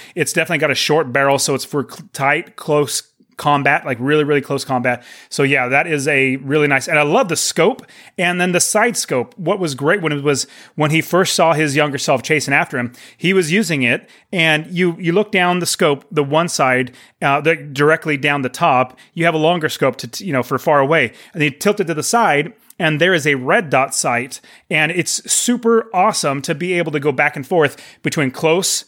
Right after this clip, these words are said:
to far distance. And so on, I have a, uh, a rifle that I have for home protection, and I literally have the same thing where,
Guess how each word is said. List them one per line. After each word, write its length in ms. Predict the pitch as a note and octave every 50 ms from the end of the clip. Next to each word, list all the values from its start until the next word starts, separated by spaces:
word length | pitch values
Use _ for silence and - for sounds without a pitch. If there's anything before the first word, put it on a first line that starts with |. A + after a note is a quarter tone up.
| _ _ _ _
to 160 | - E3+ D3+ C#3
far 320 | - F3 D#3+ D#3 D3+ D3
distance. 480 | D3 D#3+ D#3+ - - A#2 G#2 - - - _ - _ _
And 220 | G#3+ D#3+ C#3+ C#3+
so 320 | - - E3 C#3+ C#3 D3 E3
on, 240 | D3+ C#3+ C#3 D3 D3
I 160 | D#3+ D#3+ E3+
have 240 | E3+ E3+ D#3 D3 D3+
a, 220 | C#3+ C#3+ C#3 C#3+
uh, 260 | D3 C#3 C3 B2 A#2+ B2+ - - - F3
a 80 | E3
rifle 420 | C#3+ D3+ D#3 D3 - C3 A2+ - - - - _ _
that 220 | - C#3 C#3 C#3+ -
I 220 | D3 D#3 G3 G#3+
have 420 | F#3 D3 C3+ A#2+ A#2+ A#2+ B2 A#2+ - - - _ _ -
for 340 | - - D#3+ D3+ D3 C#3+ C#3+
home 140 | C#3+ D#3 -
protection, 600 | - C3+ - - C#3+ B2+ - - C3+ C3+ - - _ -
and 120 | D3 D3
I 80 | D3 D#3
literally 340 | D3+ D3+ F#3 F#3 F#3 E3+ C#3+
have 160 | D3+ D#3+ C#3
the 80 | C3+
same 320 | - - - D#3+ D#3 D3+ C3+
thing 280 | - F3 E3 D3+ C#3
where, 200 | C3 C3+ C3 B2